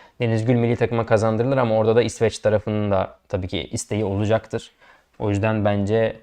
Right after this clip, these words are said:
e, o oyuncunun da katıl-, e, kazandırılması önemli olacaktır arkadaşlar. Yarım saat boyunca A milli takım kadromuzu konuştuk. Çıkmadan beğeni butonuna basarsanız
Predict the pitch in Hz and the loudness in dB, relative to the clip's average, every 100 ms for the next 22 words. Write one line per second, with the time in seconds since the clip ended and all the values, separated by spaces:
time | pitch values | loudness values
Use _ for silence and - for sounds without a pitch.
0 | - 95 92 92 90 - - - 110 - | -8 -4 -4 -4 -4 -8 -10 -4 -4 -4
1 | - - 107 98 98 107 110 - 107 101 | -12 -8 -4 -2 -2 -4 -6 -6 -6 -6
2 | - 110 98 98 104 107 104 104 104 117 | -10 -10 -8 -4 -2 0 0 0 -2 -2
3 | 110 110 117 95 95 - 101 95 104 101 | -2 0 0 0 -2 0 -2 0 -2 -2
4 | - - _ - 135 120 120 98 - 107 | -8 -8 _ -2 0 0 0 -2 -2 -2
5 | 110 127 123 _ - 120 117 107 113 127 | 0 -2 -4 _ -2 0 0 0 -2 0
6 | 120 113 117 110 107 104 - 131 - _ | 0 2 2 0 -2 -4 -4 -8 -8 _
7 | - - 117 117 113 113 110 113 107 101 | -16 -6 -2 0 0 0 -2 -2 -2 -2
8 | 101 104 101 107 110 | 0 -2 0 -6 -6